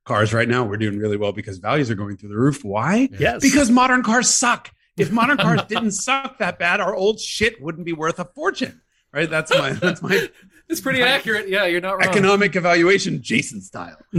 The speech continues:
Speaker 1: Right? I mean,
Speaker 2: <laughs>
Speaker 1: there's a reason why all the old stuff is getting, getting really expensive, and the classic car market is on fire. It's
Speaker 3: And it has
Speaker 1: awesome.
Speaker 3: been. It has
Speaker 1: Yeah.
Speaker 3: been for, uh, the longest time. You know,
Speaker 1: Yeah.
Speaker 3: uh, my other job is I'm a senior auction analyst for Sports Car Market.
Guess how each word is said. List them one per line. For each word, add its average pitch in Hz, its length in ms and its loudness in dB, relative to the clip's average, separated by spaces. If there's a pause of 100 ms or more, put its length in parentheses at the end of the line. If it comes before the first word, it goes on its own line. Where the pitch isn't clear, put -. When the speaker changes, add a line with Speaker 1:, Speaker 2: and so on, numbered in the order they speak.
Speaker 1:
Right? - 220 4
I 156 80 2
mean, 151 280 6
Speaker 2:
<laughs> - 140 0
Speaker 1:
there's 190 320 4
a 190 80 6
reason 202 400 6
why 139 240 2
all 135 220 2
the 131 80 0
old 123 160 0
stuff 120 200 -6
is 113 140 -14
getting, 110 460 -8 (100)
getting 120 220 -2
really 110 160 0
expensive, 135 360 -6
and 226 140 -2
the 214 60 -2
classic 240 300 -4
car 214 120 -2
market 214 420 -6
is 233 140 -6
on 226 200 -4
fire. - 600 -6
It's 151 100 -2
Speaker 3:
And 156 80 4
it 202 60 2
has 220 160 2
Speaker 1:
awesome. 151 120 -2
Speaker 3:
been. 92 180 -6 (420)
It - 60 -4
has 208 200 -2
Speaker 1:
Yeah. - 100 2
Speaker 3:
been 110 180 -4
for, 123 240 -6 (120)
uh, 151 80 -8
the 139 160 -6
longest 156 380 -6
time. 175 240 -4 (440)
You 175 80 -2
know, 170 220 0 (160)
Speaker 1:
Yeah. 175 80 -4
Speaker 3:
uh, 120 240 -2 (240)
my 156 240 2
other 180 200 2
job 127 440 -2
is 113 220 -2
I'm 120 180 -2
a 104 260 -8
senior 151 340 0
auction 135 320 -4
analyst 104 340 -8
for 107 100 -12
Sports 117 300 -6
Car 98 140 -8
Market. 101 340 -12